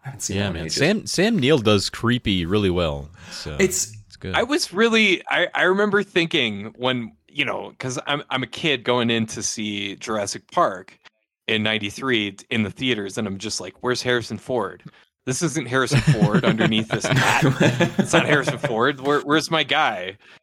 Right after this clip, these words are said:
Speaker 3: That's when I realized when I, like, kind of was attached to certain people. So it's like, okay,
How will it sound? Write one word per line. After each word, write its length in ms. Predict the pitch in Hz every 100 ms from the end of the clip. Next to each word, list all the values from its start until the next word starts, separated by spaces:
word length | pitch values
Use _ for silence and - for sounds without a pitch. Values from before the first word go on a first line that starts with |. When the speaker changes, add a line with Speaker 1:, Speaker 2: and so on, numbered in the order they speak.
| _
Speaker 3:
That's 200 | 160 180
when 140 | 202 170
I 40 |
realized 500 | 123 131 127 117 113
when 180 | 117 113
I, 220 | 104 104
like, 200 | 101 101 131
kind 180 | 131
of 100 | 113
was 380 | 104 104 101 - -
attached 760 | 107 127 117 110 - - - -
to 280 | 110 101
certain 300 | 101 117 82
people. 340 | 95 175 120 95
So 160 | -
it's 140 | 101 98
like, 180 | 95 135
okay, 260 | 104 78